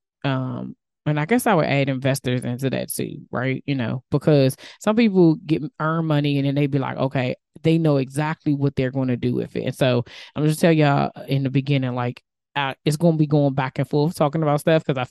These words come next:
I can feel it in my brain. I'm trying to keep it together, but I'm like, "No." Okay. So when you get your money, a lot of times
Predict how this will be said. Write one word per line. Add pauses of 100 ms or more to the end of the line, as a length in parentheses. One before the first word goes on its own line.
(120)
I
can
feel
it
in
my
brain.
I'm
trying
to
keep
it
together,
but
I'm
like,
"No." (300)
Okay. (200)
So (220)
when
you
get
your (180)
money, (100)
a
lot
of
times